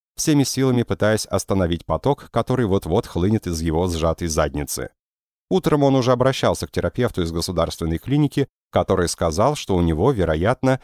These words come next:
вирусный гастроэнтерит, также известный как диарея. Расспросив его обо всём подробнее, я узнал, что такие же симптомы присутствуют ещё у трёх парней из его офиса, с которыми они вчера вечером ели кебабы из киоска.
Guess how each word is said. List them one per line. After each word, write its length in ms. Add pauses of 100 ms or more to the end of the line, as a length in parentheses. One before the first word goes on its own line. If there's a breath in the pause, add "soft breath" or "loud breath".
(160 soft breath)
вирусный 540
гастроэнтерит, 920 (200)
также 320
известный 420
как 180
диарея. 500 (360)
Расспросив 680
его 200
обо 180
всём 220
подробнее, 580 (220 soft breath)
я 180
узнал, 380
что 220
такие 340
же 120
симптомы 600 (160 soft breath)
присутствуют 600
ещё 340
у 60
трёх 280
парней 360
из 100
его 220
офиса, 500
с 80
которыми 500
они 220
вчера 320
вечером 480
ели 300
кебабы 480
из 100
киоска. 560